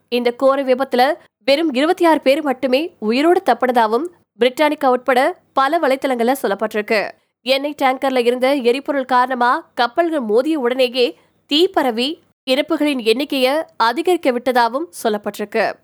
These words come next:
இந்த விபத்து பிலிப்பைன்ஸ் தலைநகரான மணிலாவுல இருந்து தெற்கு பகுதியில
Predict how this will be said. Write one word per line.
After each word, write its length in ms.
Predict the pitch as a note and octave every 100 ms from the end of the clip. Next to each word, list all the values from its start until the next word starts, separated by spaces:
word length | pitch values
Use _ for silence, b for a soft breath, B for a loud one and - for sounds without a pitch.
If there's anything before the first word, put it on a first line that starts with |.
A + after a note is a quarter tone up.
| _ C4
இந்த 140 | C4+
விபத்து 360 | C#4 C#4+ D#4+ D#4 F#4+ _
பிலிப்பைன்ஸ் 500 | C#4+ D4+ D#4+ E4+ D#4
தலைநகரான 760 | - C4+ C#4+ D4+ C#4+ C4+ B3+ E4+ - G#3+
மணிலாவுல 500 | A#3 D4 E4+ D#4 B3+
இருந்து 240 | C4+ C4+ C4 F4+ b _
தெற்கு 340 | D4 D#4+ G4+ F#4+
பகுதியில 360 | E4 D4 C#4